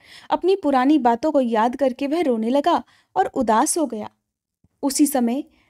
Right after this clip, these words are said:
राजा के पास बृहस्पति देव साधु के वेश में आकर बोले,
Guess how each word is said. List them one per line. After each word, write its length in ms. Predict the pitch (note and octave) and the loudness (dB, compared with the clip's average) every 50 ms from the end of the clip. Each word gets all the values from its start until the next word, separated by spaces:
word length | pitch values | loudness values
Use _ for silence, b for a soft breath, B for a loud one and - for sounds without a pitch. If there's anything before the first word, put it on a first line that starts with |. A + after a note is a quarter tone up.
| b - | b 0
राजा 320 | C#4+ E4 F4 F4 G4+ G#4+ | 4 4 4 4 4 0
के 180 | G#4 - E4+ D4 | 0 0 -4 -4
पास 480 | D#4 - C4 C4 C#4 D#4 D4+ - - - | 0 0 2 2 2 0 -2 -4 -8 -8
बृहस्पति 460 | C#4+ C4 B3+ B3+ B3+ - B3+ A#3+ - G#3+ | -2 0 0 0 0 -2 -6 -6 -6 -4
देव 220 | G#3 A#3 B3 C#4 | -2 0 0 0
साधु 440 | - - - B3 G#3+ A3 G#3+ D#4 D#4 | 0 0 0 2 0 0 0 -4 -4
के 160 | - E4+ E4 | -4 -2 -2
वेश 320 | C#4+ D4 C4+ C4 - - | 0 0 0 0 -2 -2
में 100 | A#3+ A3 | -2 -2
आकर 260 | G#3 G3+ G3+ - G#3 G#3 | -4 -4 -6 -8 -10 -10
बोले, 380 | - G3+ G3 G3 G#3+ B3+ D#4 | -8 -8 -8 -6 -8 -8 -10